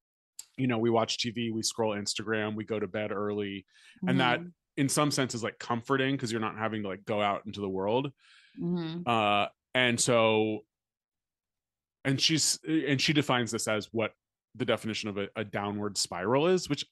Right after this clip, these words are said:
Speaker 1: I feel that's a little dramatic. I don't know.
Speaker 2: I mean, it's like, w-,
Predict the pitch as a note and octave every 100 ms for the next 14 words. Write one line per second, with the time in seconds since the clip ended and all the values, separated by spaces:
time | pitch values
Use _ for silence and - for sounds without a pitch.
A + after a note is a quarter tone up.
0 | - D3+ G#3 F3 - C#3+ - D#3 A2+ B2
1 | B2 A#2+ B2+ C#3+ D3+ - G#2 - - D#4
2 | E4+ F#4 F4+ C4 D4 D#4+ E4+ E4 E4 F#3+
3 | F#3 F3+